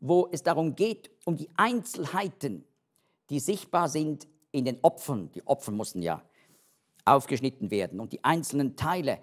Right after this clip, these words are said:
mussten gesondert werden und so dem Herrn dargebracht werden. Das ist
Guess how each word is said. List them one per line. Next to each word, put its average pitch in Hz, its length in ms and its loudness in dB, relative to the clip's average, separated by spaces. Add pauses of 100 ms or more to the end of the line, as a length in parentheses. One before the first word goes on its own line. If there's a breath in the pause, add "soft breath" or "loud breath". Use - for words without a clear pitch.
(180 soft breath)
mussten 143 580 -4
gesondert 151 480 0
werden 131 300 -2 (140 soft breath)
und 131 180 -6
so 165 160 2
dem 151 120 4
Herrn 160 260 2
dargebracht 147 600 2
werden. 98 340 -10 (1040 soft breath)
Das 151 140 0
ist - 180 -2